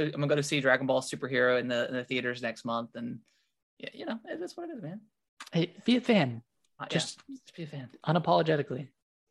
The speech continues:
Speaker 1: Unapologetically. Um,
Speaker 2: So yeah, so this, uh, this debunks that Bandai leak.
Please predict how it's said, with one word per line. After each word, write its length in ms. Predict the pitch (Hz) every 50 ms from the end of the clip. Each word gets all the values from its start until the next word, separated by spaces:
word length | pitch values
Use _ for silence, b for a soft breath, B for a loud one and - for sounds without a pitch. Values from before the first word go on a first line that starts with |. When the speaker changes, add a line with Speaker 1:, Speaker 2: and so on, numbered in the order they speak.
| _ _ _
Speaker 1:
Unapologetically. 1600 | _ _ - 139 139 151 170 202 _ - _ _ _ _ _ _ _ _ _ _ _ _ _ _ _ _ _ _ _ _ _ -
Um, 520 | 151 151 151 147 147 143 139 131 127 123 - _ _ _ _ _ _
Speaker 2:
So 100 | - 170 165 160
yeah, 160 | 160 165 151 139
so 120 | - 175
this, 220 | 202 214 - -
uh, 280 | 233 226 214 202 180 - 180
this 200 | 160 160 - -
debunks 640 | - 175 170 147 156 151 156 151 - - - -
that 200 | - 135 123 123
Bandai 500 | 151 131 131 131 131 127 123 117 113 113
leak. 320 | 113 - - - - -